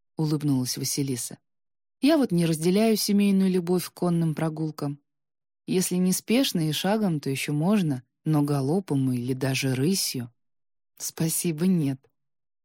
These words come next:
Кстати, а почему я не знаю историю про понесшую лошадь? Чем все закончилось?»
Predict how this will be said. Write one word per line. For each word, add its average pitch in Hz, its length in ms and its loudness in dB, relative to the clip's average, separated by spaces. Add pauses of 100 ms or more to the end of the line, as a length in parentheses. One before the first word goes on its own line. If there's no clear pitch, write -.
Кстати, - 420 0
а 190 120 2
почему 262 380 2
я 294 160 4
не 226 120 6
знаю 208 280 4
историю 185 420 0
про 165 160 -4
понесшую 175 600 -2
лошадь? 151 540 -6 (640)
Чем 277 220 4
все 240 160 2
закончилось?» 143 800 -4